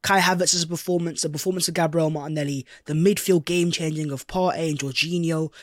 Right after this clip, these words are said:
Declan Rice as well, and of course the Bukayo Saka injury news. Arsenal potentially, how we're gonna look after the international break, and how we are in terms of the title race. As always,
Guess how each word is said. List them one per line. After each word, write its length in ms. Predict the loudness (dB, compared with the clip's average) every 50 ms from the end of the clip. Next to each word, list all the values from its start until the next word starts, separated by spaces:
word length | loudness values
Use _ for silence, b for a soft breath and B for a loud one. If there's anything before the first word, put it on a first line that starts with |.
| B -14
Declan 360 | -14 -10 -8 -4 -4 -2 0
Rice 280 | 2 4 4 4 2 2
as 160 | 0 0 0
well, 340 | 2 2 2 2 0 -2 B B B -10
and 100 | -8 -6
of 120 | -6 -6
course 260 | -4 -2 0 0 2
the 80 | 2 0
Bukayo 400 | -2 -2 -2 0 2 2 2 2
Saka 340 | 2 2 0 0 -2 -2 0
injury 340 | 0 0 0 2 2 2 2
news. 360 | 2 2 2 2 0 0 B B B B B B B
Arsenal 400 | 4 4 4 4 4 2 0 0
potentially, 720 | 0 0 0 0 0 0 0 -2 -2 0 2 2 0 0 b b b
how 180 | 0 4 6 6
we're 80 | 8 8
gonna 160 | 8 6 6
look 160 | 6 4 2 4
after 260 | 4 4 4 4 2
the 60 | 0
international 420 | 0 0 -2 -4 -4 -2 -2 -4 -2
break, 340 | 0 0 0 0 0 -2 -4 -4
and 160 | -2 -2 0
how 180 | 0 2 2
we 160 | 4 4 6 4
are 180 | 4 2 2
in 100 | 0 -2
terms 300 | -2 -2 -2 -2 -2 -2
of 60 | -2
the 60 | -4 -4
title 320 | -4 -4 -4 -6 -6 -6
race. 260 | -6 -4 -4 -4 -6 -4
As 220 | -4 -2 -2 -2 -2 _
always, 400 | 2 4 4 6 6 4 4 2